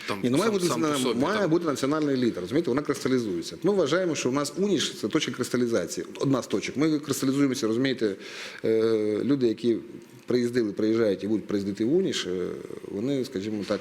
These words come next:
Speaker 2: вони є і в університетах, і на фронті, от, і в бізнесі. От, на жаль, е, нас, як, е, будь-яких сектантів, на початках, причому секта — це нормальне слово. Секта, е, це в світовій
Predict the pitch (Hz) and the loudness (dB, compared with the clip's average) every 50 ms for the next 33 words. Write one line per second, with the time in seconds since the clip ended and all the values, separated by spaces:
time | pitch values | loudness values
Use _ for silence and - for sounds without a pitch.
0 | - - 98 110 113 113 107 - - 104 104 107 104 104 110 117 123 120 - 143 | -4 -4 -2 2 2 2 2 0 0 -2 0 0 0 2 2 2 2 0 0 0
1 | - 202 185 - - - 120 120 117 - 110 95 90 87 - - - - - - | 0 0 -2 -2 -2 -4 -2 -2 0 0 0 0 -2 -4 -8 -12 -14 -16 -18 -20
2 | - - - - - - - - - - 95 95 110 113 113 110 98 85 82 78 | -20 -20 -20 -20 -20 -20 -20 -14 -12 -6 -2 -2 0 2 2 0 0 0 -4 -6
3 | - - - - - - - - - - - - - - - - - - - - | -8 -8 -10 -12 -14 -18 -20 -20 -20 -20 -20 -20 -20 -20 -20 -16 -16 -12 -8 -4
4 | 104 110 143 165 180 170 165 156 139 135 131 127 120 117 113 113 110 107 107 104 | -2 0 2 2 2 2 2 2 2 2 2 2 2 2 2 2 2 2 2 0
5 | 104 98 98 87 90 - - - - - - - 120 131 127 - - 110 104 98 | 0 -2 -2 -4 -4 -8 -10 -16 -20 -20 -10 -4 -2 -2 -2 0 0 -2 -2 0
6 | - - 104 101 98 101 101 98 90 87 87 - - - - - - - - - | -2 -2 0 0 2 2 0 0 0 -2 -4 -8 -12 -14 -14 -14 -14 -16 -16 -18
7 | - - - 117 131 120 113 - - 110 95 - - 120 117 - 160 170 170 - | -18 -6 -2 0 2 2 2 0 0 -2 -2 -4 -6 -8 -4 -4 -2 -2 -2 -2
8 | - 101 92 - - 113 110 104 - - - - - - 113 - - 139 - - | -2 -4 -4 -4 -4 -4 -4 -4 -4 -8 -12 -6 -4 -4 -2 0 -2 -2 -4 -4
9 | - - 113 - - - - - 139 - - 160 135 117 - - 202 - - - | -10 -12 -12 -14 -14 -16 -10 -6 -4 -2 -2 -2 -2 0 0 -2 -2 -4 -6 -6
10 | - 147 143 151 135 101 92 - - 101 87 80 78 78 - - - - - - | -4 -2 0 0 0 -2 -4 -6 -4 -4 -4 -4 -4 -8 -12 -18 -20 -20 -20 -20
11 | - - - - - - - 160 156 - 139 120 107 - 110 113 110 107 98 104 | -20 -20 -20 -12 -6 -2 -2 -2 0 0 -2 -2 0 0 0 0 0 0 0 -2
12 | - - 117 117 113 110 - - - - - - - - 113 113 107 101 101 107 | 0 0 2 2 2 2 -2 -4 -8 -14 -16 -14 -10 -8 -6 -6 -6 -6 -2 0
13 | 117 113 110 110 107 107 107 104 104 104 - - - - - - - - - 120 | 2 4 4 4 2 2 0 0 -2 -4 -6 -10 -16 -20 -20 -12 -8 -6 -2 0
14 | 131 143 180 202 208 | 2 2 2 2 0